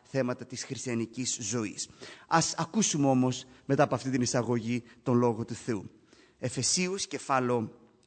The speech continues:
τέταρτο, κεφάλαιο Δέλτα, ξεκινώ με το εδάφιο είκοσι πέντε. «Όθεν απορρίψαντες το ψεύδος, λαλείτε αλήθειαν έκαστος μετά του πλησίον αυτού,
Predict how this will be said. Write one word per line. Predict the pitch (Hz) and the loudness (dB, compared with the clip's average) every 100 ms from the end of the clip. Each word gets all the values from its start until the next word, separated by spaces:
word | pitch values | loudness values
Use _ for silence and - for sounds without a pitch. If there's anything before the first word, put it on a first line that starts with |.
| _ | _
τέταρτο, | 165 151 151 156 | -4 0 0 2
κεφάλαιο | 160 135 127 120 | 0 0 -2 -2
Δέλτα, | 107 123 127 127 135 - - _ | 0 0 0 0 -4 -6 -18 _
ξεκινώ | - 127 131 127 | -8 -6 -2 0
με | 127 | 0
το | 123 | 0
εδάφιο | 110 120 120 - 117 117 113 - - | -4 -2 -2 -4 -4 -4 -4 -12 -20
είκοσι | - 123 127 113 117 | -10 -8 -6 -6 -8
πέντε. | - 110 92 - _ _ _ _ _ _ | -6 -6 -6 -12 _ _ _ _ _ _
«Όθεν | 180 226 - 151 185 220 - - _ _ - _ | 2 2 2 2 2 0 -10 -20 _ _ -20 _
απορρίψαντες | - 139 - 147 240 - - 156 135 127 | 0 0 4 6 6 4 0 2 0 -4
το | - | -6
ψεύδος, | - - 175 156 131 208 233 - - _ - | -6 0 4 4 2 -4 -4 -8 -12 _ -12
λαλείτε | - 139 139 175 220 220 220 220 | 0 4 4 4 4 4 4 2
αλήθειαν | 151 151 185 233 - 143 131 131 - - | 0 2 2 0 2 4 6 4 2 -2
έκαστος | 160 170 170 147 170 147 | 4 6 4 2 2 4
μετά | 147 143 135 | 4 4 0
του | 131 | -2
πλησίον | 135 135 - 180 151 | -2 0 4 6 8
αυτού, | 127 - 160 90 | 6 2 0 0